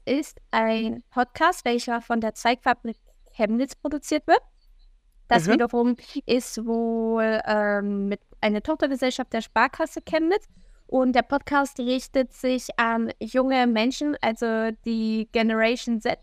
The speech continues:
Speaker 1: was wir ja nicht mehr sind. <laughs>
Speaker 2: Auch
Speaker 1: Ähm,
Speaker 2: komisch, oder?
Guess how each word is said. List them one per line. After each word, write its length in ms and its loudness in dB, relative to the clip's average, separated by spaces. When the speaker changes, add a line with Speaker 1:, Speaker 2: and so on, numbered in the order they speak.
Speaker 1:
was 400 -6
wir 220 4
ja 180 4
nicht 320 -2
mehr 240 2
sind. 480 -6
<laughs> 0 -
Speaker 2:
Auch 120 8
Speaker 1:
Ähm, 200 4
Speaker 2:
komisch, 360 0
oder? 240 4